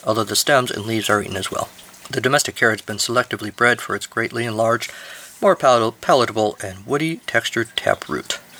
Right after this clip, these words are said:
The United Nations Food and Agricultural Organization reports that world production of carrots and turnips, these plants are combined by the F A O,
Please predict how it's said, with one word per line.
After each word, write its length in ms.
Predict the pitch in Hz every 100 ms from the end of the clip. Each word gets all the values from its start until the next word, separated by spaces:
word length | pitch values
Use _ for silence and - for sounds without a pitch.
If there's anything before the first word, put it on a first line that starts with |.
| - -
The 60 |
United 280 | 127 165 165
Nations 340 | 160 160 123
Food 240 | - 165 180
and 100 | 139
Agricultural 640 | 143 131 - 127 - 113
Organization 720 | - 110 110 98 101 92 104 104 - -
reports 360 | 120 - 127 -
that 140 | -
world 220 | 143 185
production 340 | - 139 123 117
of 100 | -
carrots 320 | 104 98 -
and 100 | 117
turnips, 380 | 143 104 113 - - - - - _ _ _ -
these 160 | 117 -
plants 300 | 131 123 110
are 60 |
combined 400 | - 104 113 104
by 160 | 98 101
the 140 | 95
F 180 | 95 -
A 180 | 90 85
O, 120 | 98